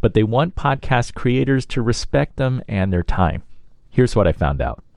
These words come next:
Top ten podcast listeners' pet peeves. Number one, uneven audio levels, especially loud ads. Two, too much rambling banter at the start. Three,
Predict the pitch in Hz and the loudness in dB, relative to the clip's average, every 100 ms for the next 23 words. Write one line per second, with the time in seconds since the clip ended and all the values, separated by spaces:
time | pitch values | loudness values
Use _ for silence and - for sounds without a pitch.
0 | _ _ - - - - 160 - 156 143 | _ _ -20 -14 -2 2 2 2 0 0
1 | - 120 123 - 117 - 117 - 107 98 | 0 0 0 0 -2 0 0 0 0 0
2 | - - 82 - 69 - - - - 101 | 0 0 2 2 0 0 2 2 2 2
3 | 101 98 101 117 156 175 - - - - | 4 2 4 2 2 -2 -6 -16 -8 0
4 | 127 180 151 143 135 107 107 107 76 73 | 2 4 4 4 2 2 2 2 2 0
5 | 67 53 - - - 113 - 139 147 - | -2 -6 -8 -10 -2 0 2 0 0 0
6 | 147 123 101 98 110 - 87 80 73 - | 0 2 4 4 2 2 0 0 -4 -14
7 | - - - _ _ - - - 131 160 | -18 -18 -20 _ _ -20 -4 2 2 2
8 | 170 - - - - - 196 185 - 117 | -4 -10 -18 -12 -2 0 2 0 2 2
9 | 127 131 139 135 110 110 117 - 101 - | 2 2 2 0 0 0 0 0 0 0
10 | - - 73 - - - _ _ - - | -6 -6 -6 -8 -12 -20 _ _ -20 -16
11 | - - 107 117 147 165 | -10 0 4 4 4 -2